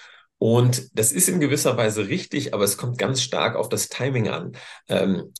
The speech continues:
also Blaulicht ist nämlich nicht nur schlecht, wir brauchen es tagsüber auch. Ganz wichtig für die Aktivität als Signalgeber, dass Tag ist. Und du hast aber absolut recht, abends wollen wir es vermeiden. Äh, nach Sonnenuntergang, wenn wir dort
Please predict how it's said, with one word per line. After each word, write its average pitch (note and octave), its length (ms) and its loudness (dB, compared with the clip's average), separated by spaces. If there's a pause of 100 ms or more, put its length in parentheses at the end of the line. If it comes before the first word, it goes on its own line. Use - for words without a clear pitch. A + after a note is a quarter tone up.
also A2+ 400 0
Blaulicht B2+ 420 4
ist - 120 0
nämlich B2 260 4
nicht B2+ 200 4
nur D#3+ 200 4
schlecht, - 420 -2
wir A2 220 -2
brauchen C3 360 4
es - 140 -2
tagsüber - 720 -2
auch. - 380 2 (300)
Ganz C3 280 -2
wichtig B2+ 320 -8
für A#2 100 -8
die A2+ 140 -6
Aktivität A#2 720 -2
als G#2 140 -2
Signalgeber, A2+ 720 2
dass G2 240 0
Tag B2 320 -2
ist. - 380 -4 (220)
Und B2+ 300 2 (160)
du G2+ 140 4
hast B2 180 4
aber A#2+ 300 2
absolut B2 420 -4
recht, A#2 360 0 (160)
abends A#2+ 500 0
wollen G#2+ 180 2
wir G#2+ 80 0
es G2 140 0
vermeiden. F#2 680 0 (300)
Äh, G2+ 240 2
nach A2 280 2
Sonnenuntergang, A#2 880 2
wenn G2+ 280 0
wir G#2 180 -2
dort A2+ 560 0